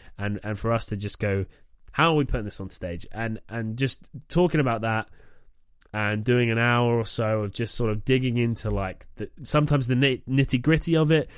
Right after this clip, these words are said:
sometimes the big, broad ideas of it, and sometimes it's stuff that you're like, "We could put this on next week if we had the, the funding and the, and the rights and things like this."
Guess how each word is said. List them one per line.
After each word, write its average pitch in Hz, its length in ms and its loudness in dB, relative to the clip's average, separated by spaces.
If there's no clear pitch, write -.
sometimes 117 400 0
the 110 80 2
big, 131 420 2
broad 135 340 0
ideas 123 540 -2
of 117 180 -2
it, 117 240 -2
and 92 280 -6
sometimes 127 500 0
it's 95 100 0
stuff 120 280 0
that 110 120 -2
you're 101 160 -4
like, 95 220 -4
"We 175 120 -2
could 123 200 -8
put 147 160 0
this 139 140 -2
on 151 140 0
next 156 260 -2
week 175 320 2
if 117 120 -4
we 120 100 2
had 123 120 -2
the, 123 160 2
the 110 160 -6
funding 151 420 0
and 120 120 0
the, 110 120 -4
and 117 140 -2
the 107 240 -2
rights 131 380 0
and 107 100 -10
things 110 160 -6
like 104 80 -4
this." 127 220 -2